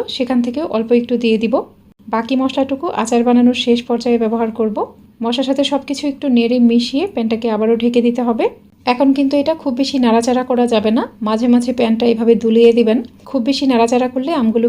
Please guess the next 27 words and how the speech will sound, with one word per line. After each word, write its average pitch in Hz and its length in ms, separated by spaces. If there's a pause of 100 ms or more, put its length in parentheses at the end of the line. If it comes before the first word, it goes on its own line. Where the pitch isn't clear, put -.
ভেঙে 220 220
যাবে। 220 240 (240)
আমার 247 220
এখানে 277 200
কিছু 277 280
আম 269 200
হচ্ছে 269 180 (120)
শক্ত 226 280
আটির 240 320
আর 233 200
কিছু 240 240
হচ্ছে 240 180 (120)
নরম 220 320
আটির। 240 220 (380)
নরম 233 240
আটির 262 260
আম 339 80 (100)
খুব 240 120 (100)
সহজেই 254 400
ভেঙে 226 220
যাবে, 226 240 (260)
তাই 233 200
একটু 247 140
সাবধানতার 247 680
সহিত 262 300
নাড়তে 214 260
হবে। 226 240